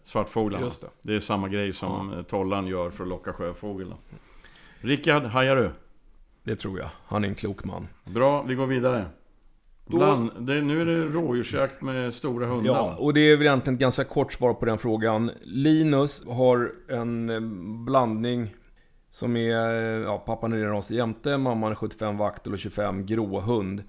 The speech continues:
Speaker 2: Och sen så fu-, funderar jag lite grann på... Vi, vi har sagt tydligen i ett avsnitt att, eh, ja, någon blandning jämthund och vaktel jagade rådjur, och då har Linus hört att de inte får det, men, men
Speaker 1: Har vi sagt att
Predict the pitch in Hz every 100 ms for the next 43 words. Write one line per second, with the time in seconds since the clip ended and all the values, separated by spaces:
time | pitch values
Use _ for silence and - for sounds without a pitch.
0 | - - - _ _ - 135 147 143 135
1 | 143 123 151 107 143 135 131 120 113 120
2 | 117 120 117 110 131 139 - 120 - 113
3 | 107 104 110 92 107 110 - - 110 -
4 | 107 104 101 95 - - - - - -
5 | _ 104 107 92 110 113 107 104 113 113
6 | 98 101 107 117 95 95 104 104 117 127
7 | - - 156 110 107 104 104 113 127 147
8 | 104 135 165 101 92 - - 110 107 104
9 | 92 104 107 107 110 107 104 104 98 95
10 | 101 98 101 107 95 113 113 - 196 95
11 | 82 85 82 65 64 110 101 98 65 95
12 | 101 98 139 151 185 - 147 135 - -
13 | 127 -